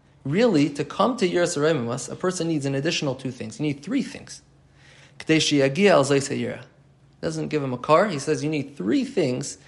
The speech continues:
to come to Yiras Haroimimus. The first is, he says, ha'echad, to contemplate shu oimid mamish lefnei habayre, that we're, that we're standing, we're in the presence of Hashem.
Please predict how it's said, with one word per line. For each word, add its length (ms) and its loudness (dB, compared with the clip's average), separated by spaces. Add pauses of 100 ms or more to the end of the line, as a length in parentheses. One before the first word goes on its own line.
(260)
to 100 -8
come 200 0
to 80 -4
Yiras 220 0
Haroimimus. 540 -8 (500)
The 100 -4
first 420 4
is, 140 2
he 80 -4
says, 400 -2
ha'echad, 560 0 (1080)
to 160 -6
contemplate 800 0
shu 200 0 (120)
oimid 380 4
mamish 480 -4
lefnei 380 -6
habayre, 520 4 (320)
that 300 -10
we're, 420 0 (280)
that 180 0
we're 160 2
standing, 680 0
we're 160 8
in 120 4
the 80 0
presence 800 2
of 180 4
Hashem. 440 0